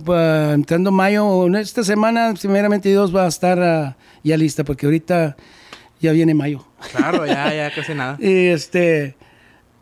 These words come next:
Speaker 1: ah, pues es el plan, que para mayo íbamos a abrir todo el, todo el show y tener mercancía, playeras, gorras y, ¿qué más? Varias otras cosas que están vendiendo mercancía de mi hija Seleni.
Speaker 2: Ujú.
Speaker 1: Y, y los bajo quintos.
Speaker 2: Bajo quintos, importante.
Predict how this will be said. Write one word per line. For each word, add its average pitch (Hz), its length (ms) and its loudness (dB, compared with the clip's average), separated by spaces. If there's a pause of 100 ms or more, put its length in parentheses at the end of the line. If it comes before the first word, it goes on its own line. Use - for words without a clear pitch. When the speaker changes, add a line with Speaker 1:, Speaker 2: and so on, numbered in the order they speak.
Speaker 1:
ah, 147 500 0
pues 170 140 0
es 185 160 0
el 220 140 0
plan, 196 260 2
que 160 300 0
para 156 180 0
mayo 170 220 4
íbamos 185 260 2
a 170 40 2
abrir 165 300 2
todo 175 280 2
el, 151 200 -2 (160)
todo 170 200 2
el 156 60 -2
show 165 260 2
y 160 120 2
tener 151 240 2
mercancía, 170 640 0
playeras, 165 460 2
gorras 170 540 0 (440)
y, 147 600 2 (420)
¿qué 180 100 -4
más? 196 360 -4
Varias 185 280 0
otras 185 280 -2
cosas 170 340 0
que 165 120 -2
están 165 220 0
vendiendo 165 280 4
mercancía 156 420 0
de 160 60 2
mi 160 140 4
hija 151 400 -2
Seleni. 175 520 -2 (140)
Speaker 2:
Ujú. 143 220 -12 (120)
Speaker 1:
Y, 160 480 0 (480)
y 180 100 2
los 175 160 2
bajo 185 240 0
quintos. 185 560 -2
Speaker 2:
Bajo 120 240 -10
quintos, 139 460 -14
importante. 123 160 -18